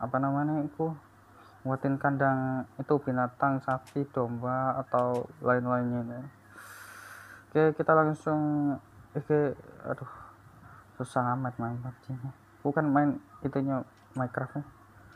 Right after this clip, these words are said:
Ah, gampang. Oke, kita langsung cari sapi dulu ya. Halo, kau, where are you? And it going on? Halo,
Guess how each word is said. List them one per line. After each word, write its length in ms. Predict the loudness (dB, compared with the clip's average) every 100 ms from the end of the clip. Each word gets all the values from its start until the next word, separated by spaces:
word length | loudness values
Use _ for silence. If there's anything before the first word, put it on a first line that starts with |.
| -20 -20 -14
Ah, 320 | -12 -8 -10 -10 -10
gampang. 640 | -10 -8 -8 -8 -8 -14 -20 -20 -20 -20 -20 -20 -20 -20 -20 -8
Oke, 320 | 6 6 6 2 -14 -8
kita 160 | 2
langsung 400 | 4 2 0 -4 0
cari 240 | 0 2 0
sapi 240 | 0 -2 -2 -2
dulu 240 | 0 2
ya. 160 | 2 -2 -14 -20 -20 -20 -20 -20 -20 -20 -20 -20 0
Halo, 560 | 6 10 10 10 6 2 -10 -20 -20 -20 -20 -20 -20 -20 -20 -20 -20 -20 2
kau, 560 | 6 10 10 10 8 6 -2 -20 -6 6
where 160 | 8
are 240 | 10 10 8
you? 560 | 8 10 10 8 6 2 -8 -20 -20 -20 -20 -20 -20 -20 -20 -20 -20 -20 -20 -20 -20 -20 -20 -20 -20 -20 -4 2
And 80 |
it 240 | 4 4 2 2
going 400 | 6 8 6 6
on? 480 | 8 10 10 8
Halo, 560 | 6 8 8 10 8 4